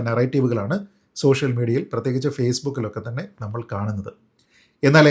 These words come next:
എന്താണ് ഇതിൻ്റെ സത്യാവസ്ഥ എന്നതിനെക്കുറിച്ച് വളരെ ചുരുക്കം മാധ്യമങ്ങൾ മാത്രമേ സത്യസന്ധമായി അന്വേഷിച്ച് റിപ്പോർട്ട് ചെയ്തിട്ടുള്ളൂ. അപ്പോൾ എന്താണ് ഇവിടെ സംഭവിച്ചിരിക്കുന്നത്? ഈ പട്ടാളക്കാരൻ ഇങ്ങനെ വിസമ്മതിച്ചോ,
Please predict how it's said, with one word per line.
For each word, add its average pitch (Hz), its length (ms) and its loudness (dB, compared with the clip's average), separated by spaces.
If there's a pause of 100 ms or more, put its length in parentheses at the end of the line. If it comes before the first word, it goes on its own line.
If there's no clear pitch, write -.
എന്താണ് 143 420 2 (220)
ഇതിൻ്റെ 123 300 0
സത്യാവസ്ഥ 139 520 0 (200)
എന്നതിനെക്കുറിച്ച് 107 640 -6 (160)
വളരെ 131 300 0
ചുരുക്കം 139 380 -2
മാധ്യമങ്ങൾ 117 460 -4 (100)
മാത്രമേ 107 400 -4 (460)
സത്യസന്ധമായി 139 760 4 (220)
അന്വേഷിച്ച് 120 460 -6 (180)
റിപ്പോർട്ട് 110 320 -6
ചെയ്തിട്ടുള്ളൂ. 95 400 -12 (580)
അപ്പോൾ 110 160 0 (120)
എന്താണ് 131 340 6 (120)
ഇവിടെ 117 160 -4 (100)
സംഭവിച്ചിരിക്കുന്നത്? 117 720 -2 (540)
ഈ 127 40 6 (100)
പട്ടാളക്കാരൻ 131 560 4
ഇങ്ങനെ 113 240 -2
വിസമ്മതിച്ചോ, 123 520 -2